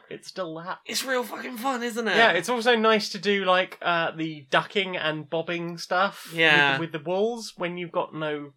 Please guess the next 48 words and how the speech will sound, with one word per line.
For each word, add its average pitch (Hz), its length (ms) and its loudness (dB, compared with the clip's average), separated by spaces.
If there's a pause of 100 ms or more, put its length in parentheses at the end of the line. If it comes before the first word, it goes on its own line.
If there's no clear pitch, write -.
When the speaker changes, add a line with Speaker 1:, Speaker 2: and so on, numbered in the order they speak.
(160)
Speaker 1:
leads. 135 640 -6
Speaker 2:
Yes. - 720 2
Speaker 1:
Although 185 320 8
I, 180 240 4
I 170 60 4
did 170 280 -2
sort 127 260 -6
of - 100 -16
put - 160 -6
the - 80 -14
straps - 400 -4
on 139 160 -4
for - 120 -12
that 143 320 -2
'cause 139 540 -6
I 160 80 2
felt 160 260 4
like - 160 -2
I 143 60 -10
was 127 140 -14
getting - 180 -2
Speaker 2:
That's 120 240 0
Speaker 1:
a 120 60 -12
bit - 0 - (140)
vigorous. 147 340 -6
Speaker 2:
totally 175 340 4
fair. 131 440 2 (180)
Oh. 160 420 8 (260)
Speaker 1:
Yeah, - 100 -2
I - 20 4
love 302 300 0
Beat 143 200 -2
Saber. 131 300 -6
It's, 143 260 -6
it's 151 240 -12
good. 202 240 -4
Um, 170 640 2
Speaker 2:
I - 20 6
was 254 140 2
having 339 180 2
a 254 40 0
bit 240 180 6
of 208 60 -4
a 202 40 0
play 208 220 4
of 185 100 0
Beat 190 240 0
Saber 147 560 2